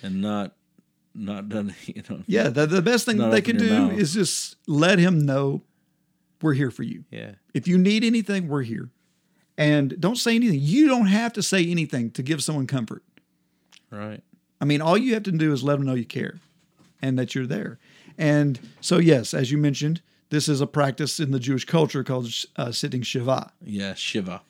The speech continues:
Speaker 1: That's
Speaker 2: So
Speaker 1: it.
Speaker 2: you, you, you basically show up, you sit by their bedside, you sit on the floor with them, you, you just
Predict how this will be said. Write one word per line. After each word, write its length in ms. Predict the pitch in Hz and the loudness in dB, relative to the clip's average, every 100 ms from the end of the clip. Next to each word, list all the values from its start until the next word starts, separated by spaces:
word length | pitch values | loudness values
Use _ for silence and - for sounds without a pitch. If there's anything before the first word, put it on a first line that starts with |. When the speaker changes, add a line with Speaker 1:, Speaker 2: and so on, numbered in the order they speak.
| - | -6
Speaker 1:
That's 100 | 98 | 2
Speaker 2:
So 180 | 156 | 4
Speaker 1:
it. 120 | 156 180 113 - | 4 0 -12 -4
Speaker 2:
you, 180 | 147 139 | 0 0
you, 340 | 139 143 135 131 127 | 0 -2 -2 -2 -4
you 440 | - 147 139 131 | -6 -4 -2 -2
basically 640 | 120 131 127 151 139 135 123 | -2 -2 -2 -2 -2 -2 -4
show 280 | - 143 156 | -6 -4 -4
up, 240 | 254 285 - _ _ _ _ _ _ _ | -4 -8 -20 _ _ _ _ _ _ _
you 380 | - 127 127 123 | -10 -6 -4 -4
sit 240 | 120 - 135 | -4 -4 0
by 120 | 131 | 0
their 100 | 131 | 0
bedside, 640 | 123 139 131 180 180 170 | 0 0 0 2 4 4
you 100 | 120 | 2
sit 220 | 107 131 123 | 0 -2 -2
on 80 | 120 | -6
the 80 | |
floor 280 | 110 165 165 | -4 0 2
with 160 | 156 151 | 4 4
them, 200 | 151 151 | 4 2
you, 220 | 143 185 | 2 0
you 160 | 151 139 | 0 0
just 400 | 131 123 - | 0 -2 -6